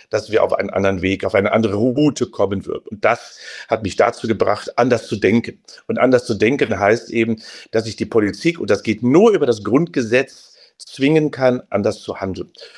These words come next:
Und deswegen fordere ich, wie übrigens bei siebzig bis achtzig Prozent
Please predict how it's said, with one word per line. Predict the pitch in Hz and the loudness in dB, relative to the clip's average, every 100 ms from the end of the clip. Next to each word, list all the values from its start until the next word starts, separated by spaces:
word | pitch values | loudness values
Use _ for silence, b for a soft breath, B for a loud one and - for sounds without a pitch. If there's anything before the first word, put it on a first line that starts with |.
| B | B
Und | 120 | -2
deswegen | 131 135 139 | 0 2 -2
fordere | 113 - 113 143 151 | -2 2 4 4 0
ich, | 147 117 | -4 -2
wie | 175 214 | -2 -2
übrigens | - 143 110 98 92 - B B | 0 -2 0 -2 -2 -10 B B
bei | 113 | 2
siebzig | 104 131 202 - 202 - | 2 0 -4 -6 -8 -6
bis | 127 | -6
achtzig | - 147 - 127 - | -4 -6 -8 -12 -4
Prozent | 120 - 131 | -4 0 0